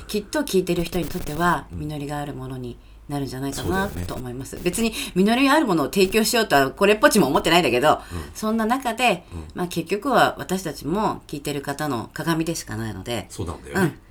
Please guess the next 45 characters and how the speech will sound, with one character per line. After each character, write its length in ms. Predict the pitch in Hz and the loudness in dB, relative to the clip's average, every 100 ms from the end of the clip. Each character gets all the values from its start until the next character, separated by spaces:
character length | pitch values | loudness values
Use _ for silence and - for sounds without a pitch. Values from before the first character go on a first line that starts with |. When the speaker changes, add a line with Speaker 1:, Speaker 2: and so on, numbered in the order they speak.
| - - | -20 -10
Speaker 1:
そ 140 | 196 | -2
れ 120 | 185 | 2
を、 340 | 180 175 156 - | 2 2 0 -4
こ 460 | 139 135 120 113 | -6 -6 -6 -8
う、 20 | 113 | -6
ど 120 | 147 | -6
ん 60 | 160 | -4
だ 100 | 175 | -4
け 120 | 180 | -4
ね、 200 | 202 208 - - - | -4 -6 -12 -20 -4
い 120 | 190 | 2
い 40 | 185 | 2
も 120 | 139 | 2
悪 180 | 147 240 | 2 2
い 80 | 262 | 2
も 220 | 110 - - | 2 -2 -10
Speaker 2:
う 40 | |
ん。 140 | 85 78 | -10 -8
Speaker 1:
反 160 | 156 147 | -8 -4
応 160 | 143 143 | -4 -6
し 80 | - | -8
て 80 | 139 | -6
も 120 | 147 | -4
ら 140 | 151 | -4
え 40 | 151 | -6
る 80 | |
か 300 | 143 147 135 127 | -8 -8 -6 -2
が 200 | 233 214 | -2 -2
命 280 | 160 139 - | -4 -6 -6
か 100 | 110 | -6
な 140 | 120 | -6
と 180 | - - - - | -8 -16 -16 -10
思 140 | 101 | -10
っ 60 | 104 | -10
て 120 | - | -14
ま 120 | - | -16
す。 180 | - - - 82 | -18 -20 -18 -16
Speaker 2:
う 40 | |
ん。 20 | |
う 40 | 71 | -16
ん。 40 | - 117 107 - | -16 -16 -16 -18
Speaker 1:
う 20 | |
ん。 40 | |
Speaker 2:
う 20 | |
ん。 40 | 71 | -20